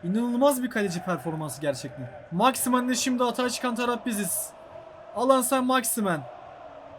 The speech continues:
Maxi. Yiğit'e pas. Yiğit. Düzeltti vurdu. Korner. Yiğit yakına çağırdık. Pasımızı attık. Baktı içeriye. Ortasını açtı. Carlos vurdu kafayı.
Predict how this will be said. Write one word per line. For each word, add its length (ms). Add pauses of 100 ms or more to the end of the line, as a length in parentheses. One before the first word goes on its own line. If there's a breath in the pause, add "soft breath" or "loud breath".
(960)
Maxi. 600 (180)
Yiğit'e 340
pas. 380 (140)
Yiğit. 520 (260)
Düzeltti 520
vurdu. 460
Korner. 420 (640)
Yiğit 260
yakına 360
çağırdık. 600
Pasımızı 480
attık. 400
Baktı 320
içeriye. 380
Ortasını 580
açtı. 480 (400 loud breath)
Carlos 460
vurdu 240
kafayı. 640